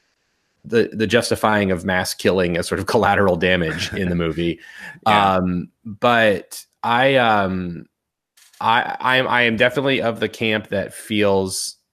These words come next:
Speaker 1: well, I was gonna say that I feel like the sequels ruin it, but I don't know. I don't know if I believe that. I'd have to think more about it. But I,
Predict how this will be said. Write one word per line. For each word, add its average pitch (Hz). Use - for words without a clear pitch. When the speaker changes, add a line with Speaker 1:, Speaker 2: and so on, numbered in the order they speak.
Speaker 1:
well, 180
I 160
was 190
gonna 160
say 135
that 113
I 110
feel 123
like -
the 104
sequels 98
ruin 98
it, 87
but 113
I 131
don't 120
know. 95
I 98
don't 127
know 127
if 123
I 113
believe 85
that. 76
I'd 110
have 117
to 101
think 95
more 85
about 82
it. 85
But 104
I, 139